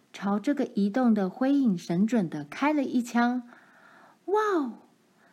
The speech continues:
立刻发出一只黑猫的凄厉惨叫。原来不是蛇，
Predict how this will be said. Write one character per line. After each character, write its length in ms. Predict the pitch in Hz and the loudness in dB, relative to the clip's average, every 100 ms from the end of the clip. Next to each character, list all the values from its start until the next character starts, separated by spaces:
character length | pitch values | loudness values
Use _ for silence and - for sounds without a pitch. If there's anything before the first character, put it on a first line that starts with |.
| _ | _
立 140 | 202 196 | 0 2
刻 180 | 202 180 | 0 -4
发 240 | 196 185 | -2 -4
出 220 | - 196 | 0 0
一 120 | - | 0
只 200 | 196 196 | -2 -2
黑 240 | 185 226 277 | -2 2 2
猫 240 | 294 320 | 2 2
的 180 | 311 220 | 0 -2
凄 340 | - - 262 | -4 -4 -2
厉 200 | 262 247 | 2 0
惨 320 | 202 - - - | -2 -10 -18 -12
叫。 360 | - 226 165 170 _ _ _ _ _ _ _ _ _ - | -4 -2 -2 -10 _ _ _ _ _ _ _ _ _ -4
原 200 | 247 302 | 0 2
来 260 | 320 320 320 - _ _ _ | 2 0 -4 -14 _ _ _
不 140 | 240 | -2
是 160 | 240 349 | 0 0
蛇， 460 | 330 - 208 214 | -2 0 0 0